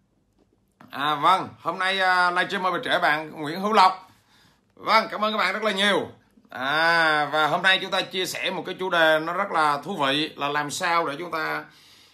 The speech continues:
có được cái chất liệu thành công trong cái con người của chúng ta. À, bốn giờ chiều, đúng rồi, nó còn lệch nhau bốn tiếng đồng hồ.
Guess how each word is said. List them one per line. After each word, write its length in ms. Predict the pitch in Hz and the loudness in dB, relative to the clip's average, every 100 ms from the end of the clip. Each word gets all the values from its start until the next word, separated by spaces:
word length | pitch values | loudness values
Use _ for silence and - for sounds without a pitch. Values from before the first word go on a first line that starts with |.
| _ _ - | _ _ -4
có 160 | 185 226 | 0 2
được 100 | 214 | 0
cái 100 | 202 202 | -4 -2
chất 160 | 269 | 0
liệu 200 | 175 156 | 2 0
thành 300 | 160 165 156 | 0 -4 2
công 280 | 196 196 180 - - _ _ - | 6 6 4 -8 -20 _ _ -10
trong 120 | 165 | -10
cái 80 | 180 | -4
con 140 | 175 170 | -2 2
người 120 | 156 151 | 2 0
của 100 | 156 | -4
chúng 200 | 202 202 | -4 -2
ta. 280 | 180 170 147 117 _ | 2 2 2 -2 _
À, 180 | - 123 | -8 -6
bốn 360 | 127 135 - - | -4 -6 -6 -6
giờ 80 | 131 | -6
chiều, 200 | 135 139 | -4 -4
đúng 120 | 143 165 | -4 -4
rồi, 120 | 143 | -6
nó 100 | 143 | -6
còn 260 | 139 135 | -4 -4
lệch 200 | 135 131 | -4 -8
nhau 200 | 143 143 | -6 -6
bốn 240 | 147 160 170 | -4 -6 -6
tiếng 160 | 185 | -8
đồng 120 | 165 135 | -4 0
hồ. 380 | 139 120 - | 0 0 -6